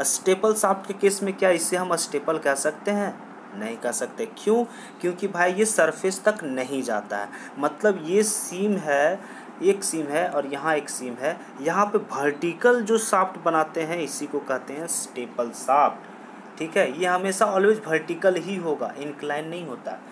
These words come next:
Vertical shaft, अ, staple shaft जो है vertical ही होता है, समझ गए? Confuse ना करें। चलिए next क्या है, what is natural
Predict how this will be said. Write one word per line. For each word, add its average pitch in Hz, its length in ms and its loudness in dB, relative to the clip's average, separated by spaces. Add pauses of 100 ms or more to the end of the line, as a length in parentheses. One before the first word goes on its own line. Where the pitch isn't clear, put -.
(320)
Vertical 156 440 -2
shaft, - 420 -2
अ, - 40 -10 (1120)
staple 165 420 2
shaft 160 320 2
जो 147 100 0
है 196 220 2 (280)
vertical 127 640 -2
ही 196 120 0
होता 127 340 -4
है, 95 100 -10 (680)
समझ 160 260 -6
गए? 180 180 0 (600)
Confuse 135 500 -4
ना 113 80 -8
करें। 107 280 -14 (420)
चलिए 107 220 -8 (480)
next - 380 0 (560)
क्या 190 160 4
है, 196 260 4 (320)
what 170 240 4
is 240 280 -2 (320)
natural 196 640 2